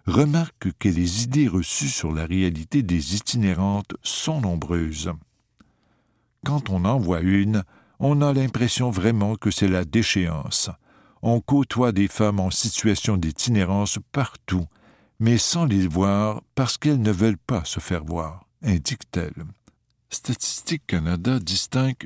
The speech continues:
deux types d'itinérance. L'itinérance sans abri,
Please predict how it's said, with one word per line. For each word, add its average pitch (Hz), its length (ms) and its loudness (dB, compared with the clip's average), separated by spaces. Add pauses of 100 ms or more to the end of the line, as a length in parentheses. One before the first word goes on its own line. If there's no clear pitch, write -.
deux 113 520 0
types - 340 -2
d'itinérance. 85 880 0 (680)
L'itinérance 117 800 2
sans 107 380 0
abri, 95 480 0